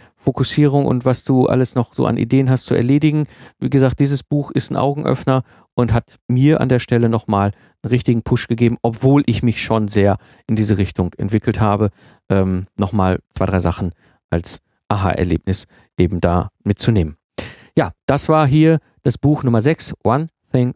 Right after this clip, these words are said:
von, The One Thing von Gary Keller. Gut, kommen wir zum Buch Nummer sieben,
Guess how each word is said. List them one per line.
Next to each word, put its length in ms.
von, 320
The 60
One 320
Thing 180
von 280
Gary 260
Keller. 320
Gut, 180
kommen 160
wir 80
zum 320
Buch 460
Nummer 440
sieben, 420